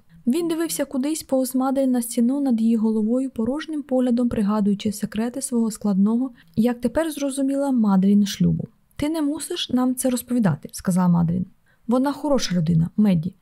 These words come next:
з розпачем сказав Натан. Він не дивився на Еда, його погляд був прикутий до Маделін,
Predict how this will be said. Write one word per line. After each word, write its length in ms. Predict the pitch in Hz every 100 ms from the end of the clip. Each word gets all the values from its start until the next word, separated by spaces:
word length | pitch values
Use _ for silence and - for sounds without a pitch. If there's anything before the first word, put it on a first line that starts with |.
| -
з 120 | 220
розпачем 520 | 226 233 226 262 262 247
сказав 380 | - 208 208
Натан. 320 | 196 170 185 180 -
Він 100 | 226
не 80 | 247
дивився 420 | 240 277 277 -
на 160 | 202 196
Еда, 260 | 185 175 180
його 260 | 185 202 214
погляд 320 | 226 247 262
був 180 | 233 233
прикутий 420 | 220 240 233 233
до 120 | 240
Маделін, 480 | 233 220 185 175